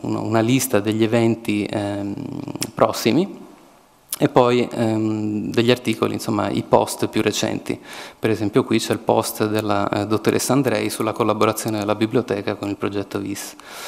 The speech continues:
Ehm, ogni area che partecipa a vis ha una pagina dedicata, quindi possiamo vedere per esempio quella di, eh, fisica delle particelle, in cui c'è, eh, una descrizione del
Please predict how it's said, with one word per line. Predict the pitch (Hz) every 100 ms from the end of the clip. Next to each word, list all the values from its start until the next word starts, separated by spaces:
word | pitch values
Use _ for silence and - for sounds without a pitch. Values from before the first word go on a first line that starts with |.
| - - - - - -
Ehm, | - 127 131 127 123 123 127 - - - - - - - -
ogni | 160 175 156
area | 143 139 139
che | 123 113
partecipa | 123 131 - 113
a |
vis | 113 127 -
ha | - 123
una | 120 113
pagina | 110 107 107 107 104
dedicata, | 104 110 - 95 - 185 180 - -
quindi | - -
possiamo | - - 101
vedere | 104 104 98
per | 101
esempio | 104 110 104 -
quella | - 107 104
di, | 101 107 104
eh, | - 98 101
fisica | - 113 107
delle | 101 104
particelle, | 110 - 143 - 104 104 143 - - - - - -
in | - 131
cui | 127 131 131
c'è, | 127 123 123 -
eh, | 120 110 107
una | 104 107
descrizione | 104 - 110 - 123 127 110 101
del | 104